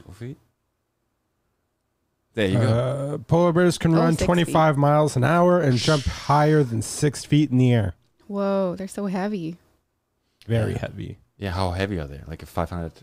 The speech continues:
Speaker 1: five hundred kilograms?
Speaker 3: I'm learning so much tonight.
Speaker 1: Yeah, it's all about those animals. And we have got, we got lots of animals in Canada. Two hundred, four hundred fifty. Wow.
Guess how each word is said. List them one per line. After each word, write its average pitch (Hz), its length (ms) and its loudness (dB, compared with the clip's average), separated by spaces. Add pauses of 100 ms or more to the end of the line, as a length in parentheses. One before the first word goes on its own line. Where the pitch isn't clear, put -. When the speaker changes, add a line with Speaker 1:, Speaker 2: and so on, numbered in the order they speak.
Speaker 1:
five 87 160 -8
hundred 90 160 -8
kilograms? 123 480 -6 (3000)
Speaker 3:
I'm 190 120 -14
learning 196 360 -2
so 165 180 -6
much 165 320 -6
tonight. 156 480 -8
Speaker 1:
Yeah, 131 340 -6 (120)
it's - 120 -6
all 135 80 -2
about 123 240 -4
those 120 140 -4
animals. 123 520 -8 (1500)
And 98 100 -6
we 127 80 2
have - 220 -4
got, 82 240 -8
we 98 120 -6
got 76 240 -4
lots 73 400 -14
of 73 60 -12
animals 69 420 -16
in 73 80 -16
Canada. 78 380 -16 (2500)
Two 104 120 -10
hundred, 90 220 -8
four 104 240 -8
hundred 98 140 -8
fifty. - 340 -16 (140)
Wow. 52 540 -18